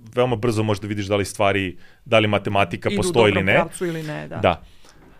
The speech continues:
Speaker 1: Ali ovo, to su opet neke dobre prakse koje pre pet ili deset godina nisu postojale.
Speaker 2: Postojale, da.
Speaker 1: Ovaj, i tu se opet vraćamo na tu priču da zašto je ta rana validacija, a i posle kasnija validacija veoma bitna je da jednostavno te neke tvoje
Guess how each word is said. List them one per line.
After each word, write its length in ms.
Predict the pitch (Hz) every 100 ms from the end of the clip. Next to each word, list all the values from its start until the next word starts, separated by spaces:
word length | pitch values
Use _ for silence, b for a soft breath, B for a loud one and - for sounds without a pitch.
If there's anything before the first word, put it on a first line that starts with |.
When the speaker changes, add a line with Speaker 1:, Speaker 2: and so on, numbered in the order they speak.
| b -
Speaker 1:
Ali 160 | 123
ovo, 80 | 151
to 140 | 165
su 100 | 165
opet 180 | 190 196
neke 160 | 202 175
dobre 260 | 170 175 165
prakse 380 | 165 165 160
koje 260 | - 156 143
pre 160 | 147 143 143 127 117
pet 380 | 143 143 139
ili 120 | 131 120
deset 220 | 123 117
godina 220 | 120 127
nisu 220 | 117 117
postojale. 420 | 113 117 - 87 185
Speaker 2:
Postojale, 320 | 185 98 98
da. 80 | 95
Speaker 1:
Ovaj, 580 | 95 92 95 98 95 98 -
i 100 | 147
tu 120 | 180
se 120 | -
opet 200 | 185 143
vraćamo 340 | 143 147 147 120
na 60 |
tu 100 | 113 123
priču 340 | 139 139 127
da 300 | 120 113 110 b b b b - -
zašto 420 | - 110 120 - -
je 60 |
ta 120 | 127
rana 260 | 117 127 151
validacija, 760 | 110 104 101 98 98 - 110 98 -
a 140 | 101
i 40 | 95
posle 440 | 117 113 113 95 -
kasnija 520 | - 101 110 175 120
validacija 580 | 101 92 92 90 - 95
veoma 280 | 104 107 92
bitna 400 | 113 131 156 143
je 180 | 135 B B B
da 120 | - 123
jednostavno 440 | 127 - 135 127
te 200 | - 131
neke 280 | 131 131 120
tvoje 580 | - 120 123 117 107